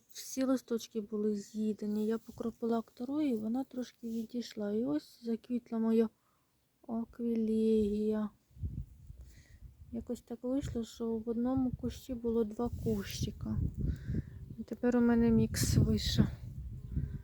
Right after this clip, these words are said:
Ось такий колір. І ось такий. Добре, що вона заквітла.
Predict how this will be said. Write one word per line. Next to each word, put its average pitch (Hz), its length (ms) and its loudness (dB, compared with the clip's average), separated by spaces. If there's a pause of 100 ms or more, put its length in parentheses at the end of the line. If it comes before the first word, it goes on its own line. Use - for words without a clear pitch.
(600)
Ось 214 180 -6
такий 262 380 -8 (120)
колір. 277 400 0 (1900)
І 302 120 -2
ось 269 200 -2
такий. 208 600 -6 (1300)
Добре, 247 300 0
що 233 180 -8
вона 220 280 0
заквітла. 208 680 -10